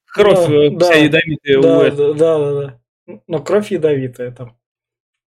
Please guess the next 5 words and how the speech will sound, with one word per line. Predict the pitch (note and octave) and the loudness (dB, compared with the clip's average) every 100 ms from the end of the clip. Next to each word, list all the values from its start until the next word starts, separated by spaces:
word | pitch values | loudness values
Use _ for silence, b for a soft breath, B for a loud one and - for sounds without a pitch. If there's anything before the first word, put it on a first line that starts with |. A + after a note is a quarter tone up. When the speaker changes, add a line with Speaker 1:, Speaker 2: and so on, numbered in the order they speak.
| _ _ | _ _
Speaker 1:
Да-да-да, | C#3 C#3+ D#3+ E3 C#3+ B2 A#2 | -2 0 2 0 0 0 -2
вот. | A#2+ B2+ - | -6 -10 -10
Э, | C3 C3 B2+ B2 B2 B2+ | -4 -2 -2 -4 -4 -4
и, | D3 F#3+ G3 F3+ E3 | -4 -4 -4 -2 2
э, | D3+ C#3+ C#3 C3+ C3+ | 2 2 2 0 -2